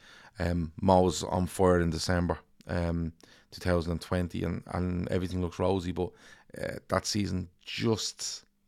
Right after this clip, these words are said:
just, um, yeah, it doesn't, it doesn't go well from there. And I think it is about, I think it is about a week later. A couple of people in the chat here mentioned the N B A stuff with regards to Fenway Sports Group and, um, a Vegas-based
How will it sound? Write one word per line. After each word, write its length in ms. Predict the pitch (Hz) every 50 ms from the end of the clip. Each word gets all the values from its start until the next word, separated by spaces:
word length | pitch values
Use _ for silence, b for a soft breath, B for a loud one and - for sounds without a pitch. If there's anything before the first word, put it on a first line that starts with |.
| _ -
just, 360 | - 107 104 95 - - -
um, 560 | 92 87 87 87 87 85 85 85 82 82 80 - _ _ b b b b b b b b b b b b - - _ _ _ _ _ _ _ - -
yeah, 160 | 110 92 76 - - - -
it 80 | -
doesn't, 320 | - 92 82 90 90 - -
it 80 | -
doesn't 200 | - 95 90 92
go 120 | 85 85 82
well 220 | 85 87 85 85
from 180 | 82 - 87 85
there. 160 | 85 85 82
And 280 | 85 85 87 87 - -
I 80 | 98 98
think 200 | - 127 123 123
it 60 | 120
is 140 | 131 120 123
about, 260 | 110 117 113 95 87 - b b b b b b b b b
I 20 | -
think 160 | 110 104 101
it 60 | 98
is 120 | 98 95
about 160 | 95 92 90 87
a 40 |
week 200 | 87 87 82 -
later. 180 | 92 90 85 85
A 260 | - - - - - -
couple 140 | 127 127
of 80 | 113 98
people 160 | 120 113 101
in 80 | 104 95
the 60 | 85
chat 240 | - - 98 95 92
here 180 | 95 92 90
mentioned 360 | 90 92 92 90 - 90 90 82
the 140 | 85 87
N 120 | 87 87 80
B 120 | 90 87
A 160 | 85 87 90
stuff 280 | 87 - 95 90 - -
with 100 | - -
regards 380 | - - 90 90 87 87 - -
to 60 | -
Fenway 380 | - - 95 90 87 90 85
Sports 380 | 85 - - 90 90 90 90 -
Group 260 | - 98 90 85 -
and, 140 | 87 85 82 B B B B B B B B B B
um, 640 | 87 87 85 87 85 85 85 82 80 82 80 - - - - - - _ -
a 60 | -
Vegas-based 1080 | 90 85 - 85 87 92 92 90 98 95 - - - - _ 92 95 92 - - -